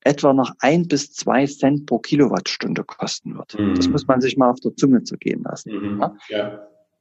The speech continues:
Speaker 1: Und da kann man praktisch sa-, fast von einem epochalen Wandel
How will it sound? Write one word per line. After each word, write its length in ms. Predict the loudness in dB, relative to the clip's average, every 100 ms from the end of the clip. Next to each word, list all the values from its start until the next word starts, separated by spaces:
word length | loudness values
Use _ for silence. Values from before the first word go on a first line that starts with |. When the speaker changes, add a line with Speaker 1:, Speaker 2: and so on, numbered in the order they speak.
| -4
Speaker 1:
Und 400 | 4 6 6 2 -12 -20 -20 _
da 100 | -2
kann 200 | 2 2
man 160 | 2
praktisch 420 | 2 0 0 -4 0
sa-, 320 | 2 2 -2 -8 -20 -20
fast 360 | -6 -4 -4 -2
von 140 | -2
einem 220 | 2 0 2
epochalen 720 | 0 0 -2 0 2 2 2
Wandel 480 | 0 2 4 4